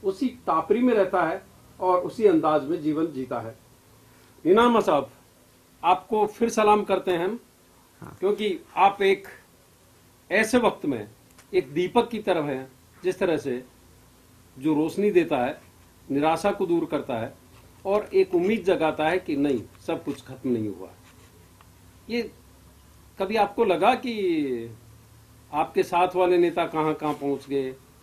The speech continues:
Speaker 1: उनके पास गाड़ियाँ हैं, बंगले हैं,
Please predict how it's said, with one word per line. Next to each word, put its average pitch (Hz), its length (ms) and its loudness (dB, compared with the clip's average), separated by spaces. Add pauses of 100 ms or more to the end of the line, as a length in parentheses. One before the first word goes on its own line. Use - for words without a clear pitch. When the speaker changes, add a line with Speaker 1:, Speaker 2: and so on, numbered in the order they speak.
(240)
Speaker 1:
उनके 151 180 0
पास 151 300 0
गाड़ियाँ 139 460 0
हैं, 131 360 -6
बंगले 143 360 0
हैं, 131 400 -6